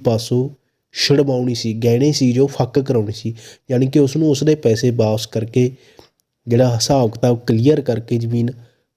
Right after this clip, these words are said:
ਫੱਕ ਕਰਾ ਕੇ ਫੇਰ ਅੱਗੇ ਵੇਚ ਸਕਦਾ ਸੀ। ਪਰ ਇੱਕ ਕੰਡੀਸ਼ਨ ਕੀ ਹੈ ਇਸ ਤਰ੍ਹਾਂ ਦੀ ਸਥਿਤੀ ਦੇ ਵਿੱਚ? ਜਿਹੜਾ ਪਹਿਲਾ ਵਿਅਕਤੀ A ਹੈ ਉਹ ਆਪਣੀ ਜ਼ਮੀਨ ਨੂੰ ਬਿਨਾਂ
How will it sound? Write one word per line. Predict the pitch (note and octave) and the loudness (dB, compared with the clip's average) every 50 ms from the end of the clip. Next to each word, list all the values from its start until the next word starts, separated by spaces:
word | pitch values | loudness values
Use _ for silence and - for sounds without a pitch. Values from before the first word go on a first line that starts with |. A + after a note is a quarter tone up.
| _ - | _ -6
ਫੱਕ | - C3+ A#2+ A2+ - C#3+ | -2 -2 -2 0 0 -2
ਕਰਾ | - C3+ B2 A#2 A2+ | 0 0 -2 -2 0
ਕੇ | A2+ C3+ | 0 -2
ਫੇਰ | C3 - - C3+ C3+ C3+ C3+ | -2 0 2 4 4 4 4
ਅੱਗੇ | A#2+ A#2 B2 A#2+ | 2 0 -2 -2
ਵੇਚ | A2+ A2 G2+ F#2+ - | -2 -2 -6 -6 -6
ਸਕਦਾ | - - G2 G2+ G2+ G2 | -8 -8 -6 -6 -6 -8
ਸੀ। | G2 - A2+ A2 A2+ - _ | -8 -6 -6 -6 -8 -8 _
ਪਰ | - B2+ A#2 A2 A2+ A#2 - - - - _ _ | -4 -4 -2 -4 -6 -10 -14 -20 -20 -20 _ _
ਇੱਕ | - D3+ D3 E3 | -4 -2 0 0
ਕੰਡੀਸ਼ਨ | D3+ - D#3 C3+ C3 C3+ C3 - - F#3 F3 | 0 2 2 2 4 2 2 2 0 -2 -2
ਕੀ | E3 - C3+ C#3 D3 D#3+ D3 | 0 0 2 4 4 4 4
ਹੈ | B2+ A#2+ B2 C3 - - - - - - _ _ _ _ _ _ _ _ _ _ _ _ _ _ _ _ _ _ - | 2 0 -2 -6 -8 -14 -20 -20 -20 -20 _ _ _ _ _ _ _ _ _ _ _ _ _ _ _ _ _ _ -2
ਇਸ | - D3+ - | 0 0 0
ਤਰ੍ਹਾਂ | - - D#3+ D#3+ D3+ | 2 2 2 2 2
ਦੀ | D#3 D3 | 2 0
ਸਥਿਤੀ | - - C3+ A#2+ B2 B2+ | -2 0 0 0 2 2
ਦੇ | C3+ C3+ | 2 2
ਵਿੱਚ? | B2+ A#2+ A#2 A2+ A2+ - B2+ | 2 2 0 -2 -2 0 0
ਜਿਹੜਾ | A#2+ A#2+ A#2 A#2+ C3 C#3+ C#3+ C#3+ C#3+ C#3+ D3 - _ _ _ _ | 2 2 4 2 4 2 2 0 -2 -4 -8 -12 _ _ _ _
ਪਹਿਲਾ | - A#2+ A#2+ C#3 D#3 D#3 | -6 -2 2 2 2 4
ਵਿਅਕਤੀ | C#3+ C3+ B2 A#2 - - C3 - B2+ C3 | 2 0 -2 -2 0 -2 0 2 2 4
A | B2+ C3 B2 | 4 4 4
ਹੈ | A2+ A2 A2+ - - - - - - _ _ - | 2 0 -2 -6 -10 -20 -20 -20 -20 _ _ -2
ਉਹ | F3 | -2
ਆਪਣੀ | E3+ E3+ - F3+ F3 | -2 2 2 2 2
ਜ਼ਮੀਨ | D#3+ C3+ C3 C3+ C3+ C3+ | 2 2 2 2 2 2
ਨੂੰ | C#3 C#3 C3+ B2 A#2+ | 2 0 0 0 0
ਬਿਨਾਂ | B2 B2+ C3 C#3+ C#3+ D3 D3+ D3+ | 2 2 4 4 2 2 0 -2